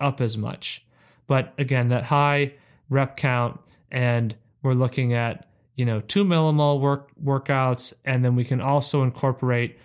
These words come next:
short reps at superlactate, you know, by this point. And weights, it's just, again, that concept of improving the amount of weight that we can lift. And that would be focusing on, you know, three to five sets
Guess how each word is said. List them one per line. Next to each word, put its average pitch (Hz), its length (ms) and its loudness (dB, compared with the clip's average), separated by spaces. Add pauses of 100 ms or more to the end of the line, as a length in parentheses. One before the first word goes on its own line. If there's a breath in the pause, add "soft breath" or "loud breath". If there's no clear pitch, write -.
(140 soft breath)
short 143 400 0
reps 127 480 -2
at 123 220 -4
superlactate, 123 1040 -2 (440 soft breath)
you 127 120 0
know, 110 300 -2 (220)
by 123 240 0
this 113 220 -2
point. - 420 -6 (500)
And 131 220 2
weights, 156 560 0
it's 127 180 -2
just, - 420 -2
again, 139 300 0
that 127 160 0
concept 135 480 -2
of 123 160 -2 (260 loud breath)
improving 151 520 2
the 139 80 4
amount 135 400 0
of 120 100 0
weight 123 300 0
that - 120 -12
we 135 120 0
can 117 260 -2
lift. - 380 -8 (340 soft breath)
And 131 140 2
that 135 100 2
would 139 160 2
be 135 120 2
focusing 127 680 0
on, 117 380 -2 (380 loud breath)
you 127 120 0
know, 117 180 0
three 147 320 0
to 139 80 2
five 135 400 0
sets - 560 -2